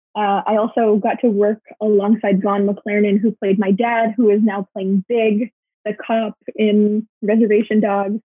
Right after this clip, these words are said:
So it's just such a tiny Native community in the film industry that once you work with one person, you kind of work with everybody, because half of the writer's room from Rutherford Falls came over to Reservation Dogs. That being said, even though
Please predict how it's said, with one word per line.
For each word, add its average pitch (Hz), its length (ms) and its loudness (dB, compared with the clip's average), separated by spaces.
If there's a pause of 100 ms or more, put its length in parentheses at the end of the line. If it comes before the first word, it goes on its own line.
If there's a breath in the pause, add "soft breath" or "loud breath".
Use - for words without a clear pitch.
(380)
So 233 180 0
it's 240 220 -4
just 359 160 -4
such 320 160 -4
a 285 240 0
tiny 247 760 2 (300)
Native 240 440 2
community 226 480 2
in 202 100 0
the 214 80 0
film 226 240 2
industry 202 580 2
that 190 200 -2 (280)
once 226 220 0
you 240 120 4
work 214 220 0
with 208 160 -8 (260)
one 220 240 4
person, 214 360 0
you 214 80 4
kind 208 240 -2
of 208 140 -4 (260)
work 214 280 0
with 220 160 -8 (320)
everybody, 202 760 0
because 233 280 0 (100)
half 240 180 -2
of 226 140 2
the 233 100 2
writer's 214 400 2
room 208 460 2
from 202 300 2
Rutherford 202 500 0
Falls 196 400 -4
came 202 160 2
over 196 160 0
to 196 140 -2
Reservation 202 540 0
Dogs. 208 340 -10 (800)
That 269 180 -4
being 285 360 2
said, 233 520 -2
even 262 280 2
though 233 500 2